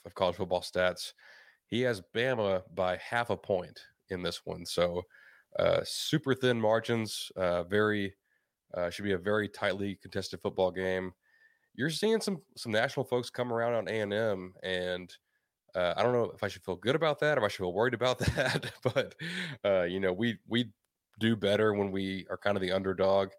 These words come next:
Um, but we'll see. Maybe this, maybe this team is different. Maybe this year is different.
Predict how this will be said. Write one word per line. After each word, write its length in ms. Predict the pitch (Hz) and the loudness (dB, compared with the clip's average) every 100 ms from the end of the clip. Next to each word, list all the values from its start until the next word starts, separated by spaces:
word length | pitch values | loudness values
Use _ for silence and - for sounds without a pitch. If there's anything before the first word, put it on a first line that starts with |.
| - - - _ - | -20 -20 -20 _ -2
Um, 400 | 85 85 90 92 _ | 0 0 -2 -10 _
but 140 | - 139 | 0 2
we'll 120 | 160 | 2
see. 300 | - 190 98 | 2 0 0
Maybe 280 | 90 113 120 | 2 2 4
this, 300 | 107 117 - | 2 2 -2
maybe 240 | - 117 113 | 0 2 2
this 140 | 117 | -2
team 200 | - 117 | -2 0
is 80 | 98 | 0
different. 300 | 98 101 90 | 0 0 0
Maybe 160 | 98 95 | -2 0
this 220 | 95 - | -2 0
year 120 | 98 | 0
is 100 | 92 | 2
different. 440 | 92 87 92 85 | 0 0 0 -2